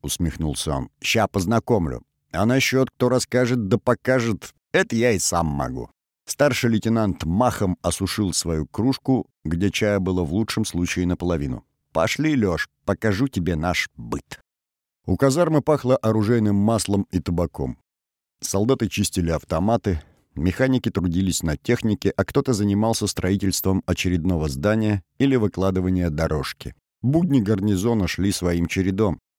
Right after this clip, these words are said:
Мы подошли к ротному, и Вениамин попросил, чтобы личный состав построился. «Не стоит», — сказал я, и сам пошёл к солдатам пообщаться.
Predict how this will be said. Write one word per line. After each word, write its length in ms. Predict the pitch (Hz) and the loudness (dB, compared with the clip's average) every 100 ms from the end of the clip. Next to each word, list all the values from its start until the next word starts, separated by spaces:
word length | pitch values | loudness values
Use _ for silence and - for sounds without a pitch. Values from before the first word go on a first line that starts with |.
| _ - | _ -2
Мы 120 | 98 | 0
подошли 420 | 110 107 98 98 | 2 2 2 -2
к 80 | - | 0
ротному, 640 | 95 117 117 117 104 95 - _ _ _ - | 0 0 0 0 2 0 -4 _ _ _ -4
и 100 | 90 | 0
Вениамин 540 | 113 120 131 147 156 | 4 4 4 2 2
попросил, 520 | - 113 113 - 139 | 0 2 2 2 0
чтобы 380 | 139 - 104 95 | 0 0 0 2
личный 540 | 95 107 117 - 135 131 | 2 0 0 0 2 2
состав 500 | 110 - - 85 - | 0 -2 0 -2 0
построился. 800 | 98 - - 85 64 - - - _ _ _ - | -2 -2 -2 -2 -2 -6 -10 -14 _ _ _ -8
«Не 180 | 69 | -6
стоит», — 680 | 71 - - 90 120 98 - _ | -4 -6 -4 0 2 0 -4 _
сказал 480 | - - 71 67 76 | -14 -8 -6 -2 -2
я, 300 | 73 82 85 - | -2 0 0 0
и 100 | 120 | -2
сам 320 | - 123 104 | 0 0 0
пошёл 400 | - 78 - 117 | 0 -4 0 -2
к 80 | - | -2
солдатам 640 | - 82 71 82 90 85 | -2 -2 0 -2 0 -2
пообщаться. 760 | 80 78 78 - 67 - - | 0 -2 -2 -4 -4 -6 -12